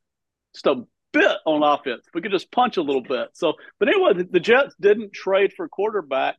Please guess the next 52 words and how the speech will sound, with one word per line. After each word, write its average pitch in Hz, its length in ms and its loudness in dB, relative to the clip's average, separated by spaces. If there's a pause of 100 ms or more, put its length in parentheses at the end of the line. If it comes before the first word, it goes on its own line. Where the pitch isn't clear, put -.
(920)
Simon, 208 360 2
I'll 202 80 4
let 202 140 -4
you 196 80 -14
go 185 180 -4
either 165 140 -6
direction. 165 580 -4
Do 151 80 -12
you 170 60 -12
think 185 220 -6
they 165 160 -2
should 185 280 -6
have, 180 420 -2
or 160 140 -6
did 151 180 -8
you 156 80 -8
hope 175 300 -4
that 151 80 -20
they 143 140 0
would 160 280 -2
have, 151 460 2 (340)
uh, 151 240 0
maybe 156 320 -4
picked 175 220 -6
up 175 180 0
a, 170 60 -2
a 160 180 -2
Dobbs 160 440 0
themselves, 156 680 -6
which 165 180 -16
we'll 143 80 -10
get 151 180 -6
to 147 120 -8
later, 156 560 0 (520)
done 175 220 0
something 185 420 -2
here, 170 440 0
or 151 220 -6
were 143 100 -8
you 180 260 -10
fine 165 320 2
with 139 80 -10
the 143 120 -14
fact 151 280 0
that - 100 -18
they're 156 180 -4
just 143 180 -10
rolling 143 260 -4
on 135 180 -10
through 139 360 0
and 123 100 -6
waiting 131 240 -4